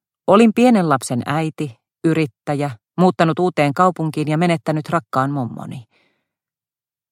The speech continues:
En silti hahmottanut vuosien mittaista stressitekijöiden jonoa,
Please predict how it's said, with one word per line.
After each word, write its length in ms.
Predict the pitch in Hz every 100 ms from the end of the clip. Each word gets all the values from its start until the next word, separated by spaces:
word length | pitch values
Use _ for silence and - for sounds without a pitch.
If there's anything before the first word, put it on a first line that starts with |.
| _ _
En 140 | 160 156
silti 320 | 180 175 151
hahmottanut 640 | 160 160 151 123 143 135
vuosien 380 | 156 156 160 135
mittaista 520 | 131 - 131 127 135
stressitekijöiden 1040 | 123 - 156 131 143 131 120 127 123 127 131
jonoa, 440 | 147 143 120 117